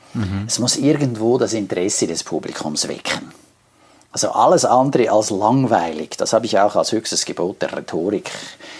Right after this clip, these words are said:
Speaker 2: immer wieder auf den Lippen. Ja, du darfst nicht langweilen. Und wie mache ich das? Ja, irgendwie muss es unterhaltend sein. Derjenige, der dich zum Lachen bringt, ist natürlich dort dann besonders, äh, erfolgreich. Das ist
Speaker 1: Mhm.
Speaker 2: klar.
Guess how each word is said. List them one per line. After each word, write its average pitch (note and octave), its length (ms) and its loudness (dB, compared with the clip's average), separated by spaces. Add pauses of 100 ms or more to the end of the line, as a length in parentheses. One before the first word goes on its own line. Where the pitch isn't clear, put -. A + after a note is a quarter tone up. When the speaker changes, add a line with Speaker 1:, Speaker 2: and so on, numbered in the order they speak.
(140)
Speaker 2:
immer F#2 260 -4
wieder E2+ 380 -4
auf E2 120 -8
den F2 180 -6
Lippen. B2+ 340 0 (920)
Ja, G#2 140 2
du G2 120 -4
darfst E2+ 560 0
nicht - 280 -6
langweilen. F2 640 -4 (260)
Und A#2 120 -4
wie A#2+ 60 2
mache B2+ 240 4
ich C3+ 80 -8
das? D#3+ 200 2
Ja, A#2 160 4
irgendwie B2 380 0
muss A#2 140 0
es G#2+ 100 0
unterhaltend G#2 540 0
sein. B2+ 260 2 (340)
Derjenige, C3 560 4
der A2 160 2
dich A2+ 180 -4
zum E2+ 160 -4
Lachen G2 520 0
bringt, F#3+ 440 2
ist D#3 120 -4
natürlich C3 400 -4
dort A2 380 0 (140)
dann F2+ 200 -2
besonders, G#2 800 -2 (520)
äh, - 40 -8
erfolgreich. - 880 0 (260)
Das - 160 -4
ist A#2 120 2
Speaker 1:
Mhm. G2+ 180 -2
Speaker 2:
klar. - 200 -6